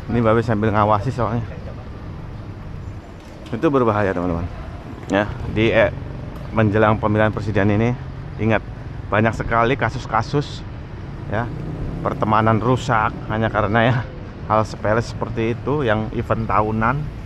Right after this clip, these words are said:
lima tahun sekali, ya, tapi kita silaturahim dengan saudara rusak, musuhan dan lain sebagainya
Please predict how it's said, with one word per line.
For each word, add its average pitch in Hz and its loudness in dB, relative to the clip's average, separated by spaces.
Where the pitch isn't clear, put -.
lima 104 0
tahun 107 2
sekali, 117 2
ya, - -6
tapi 113 -2
kita 120 2
silaturahim 113 4
dengan 110 4
saudara 104 2
rusak, 110 2
musuhan 107 2
dan 104 2
lain 95 0
sebagainya 92 -2